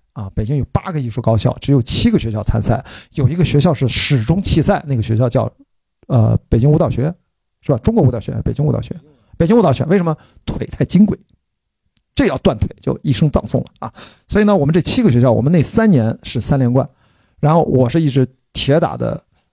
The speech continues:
右后卫和拖后中卫。我们的陈诚摄影指导是什么呢？是三年来的守门员。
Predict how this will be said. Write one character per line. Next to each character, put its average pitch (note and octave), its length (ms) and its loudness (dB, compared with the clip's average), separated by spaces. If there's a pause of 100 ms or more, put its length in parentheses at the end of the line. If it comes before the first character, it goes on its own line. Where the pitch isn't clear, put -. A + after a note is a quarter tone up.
(120)
右 D#3 180 2
后 B2+ 180 2
卫 B2+ 180 2
和 A#2+ 360 -4
拖 - 200 0
后 C3 80 2
中 A#2+ 140 2
卫。 B2+ 180 0 (580)
我 B2 120 2
们 C3 100 2
的 A#2+ 160 0
陈 - 240 0
诚 D#3+ 180 2
摄 D#3+ 160 0
影 A#2 80 0
指 A2 100 -4
导 A2 140 -4
是 B2+ 120 -2
什 A#2 100 4
么 C#3 60 2
呢？ D#3 160 0 (400)
是 - 160 -2
三 G#3 200 2
年 F3 160 4
来 C3 120 -4
的 C3 80 0
守 - 180 0
门 A#3 120 4
员。 - 140 2